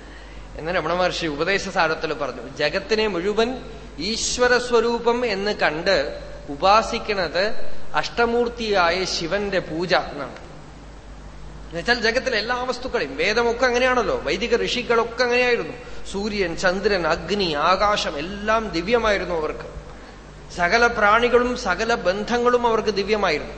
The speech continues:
നമ്മൾ ഇന്നൊക്കെ ഡീമിസ്റ്റിഫൈ ചെയ്തിരിക്കുകയാണ്. എല്ലാം മോളിക്യൂളാണ്, ആറ്റമാണ്, കെമിക്കലാണ്. പിന്നെ അടുത്ത വീട്ടുകാരന്റെ കഴുത്തിൽ കത്തി വെച്ചിട്ടും ഞാൻ എന്തെടുത്താലും ഇപ്പൊ ഒന്നും വരാനില്ലല്ലോ.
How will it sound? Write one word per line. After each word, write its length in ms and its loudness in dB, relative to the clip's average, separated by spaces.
നമ്മൾ 200 2
ഇന്നൊക്കെ 360 2
ഡീമിസ്റ്റിഫൈ 760 0
ചെയ്തിരിക്കുകയാണ്. 640 -2
എല്ലാം 300 0
മോളിക്യൂളാണ്, 720 2
ആറ്റമാണ്, 720 2
കെമിക്കലാണ്. 800 -2
പിന്നെ 200 2
അടുത്ത 240 2
വീട്ടുകാരന്റെ 960 2
കഴുത്തിൽ 360 0
കത്തി 360 -2
വെച്ചിട്ടും 640 0
ഞാൻ 240 2
എന്തെടുത്താലും 640 4
ഇപ്പൊ 140 0
ഒന്നും 260 0
വരാനില്ലല്ലോ. 640 4